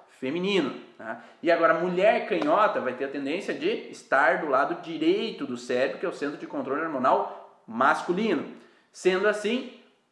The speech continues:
homens destros e mulheres canhotas que trabalham inicialmente com o hemisfério cerebral direito, nesse contexto hormonal, tá? Não relacionado à neurociência, que coloca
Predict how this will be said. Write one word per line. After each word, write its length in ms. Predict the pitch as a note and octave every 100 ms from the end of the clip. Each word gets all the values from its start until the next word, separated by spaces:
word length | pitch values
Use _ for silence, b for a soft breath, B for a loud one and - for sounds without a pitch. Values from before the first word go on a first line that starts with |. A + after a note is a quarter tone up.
| _ -
homens 520 | F#3+ A3 A3+ A3 - C3+
destros 680 | D3+ D3 A#2+ - A#2+ A2 -
e 60 | C3+
mulheres 500 | C#3 C#3 C#3 C3+ -
canhotas 840 | E3 E3 D#3 D#3+ G#3 - A#2 -
que 280 | - E3+ D#3+ -
trabalham 520 | D3 C#3+ D3+ D3+ G3+
inicialmente 680 | G3+ G3+ G#3+ F3+ C#3+ A#2+ -
com 160 | -
o 100 | C3
hemisfério 500 | D3 D#3+ - D#3 F3+
cerebral 420 | F3+ F3+ E3+ C3 A#2
direito, 840 | - D3+ D#3 G#3+ G3 C3+ A2+ -
nesse 320 | A#2 C#3 E3+ F#3
contexto 580 | F3 C#3+ D3 D3 -
hormonal, 1080 | F3+ G#3+ A3+ A3 G3 G#3+ F#3+ D#3+ D#3 D3 B2+
tá? 500 | B2 B2+ F3+ - - -
Não 320 | D3+ E3 A3+
relacionado 580 | G#3+ F3+ E3+ D3 D3 E3+
à 40 |
neurociência, 880 | E3 E3+ F3 - D3+ D3 F3+ F3 A2+
que 120 | A#2+
coloca 580 | A#2+ A#2 C#3 D#3 E3+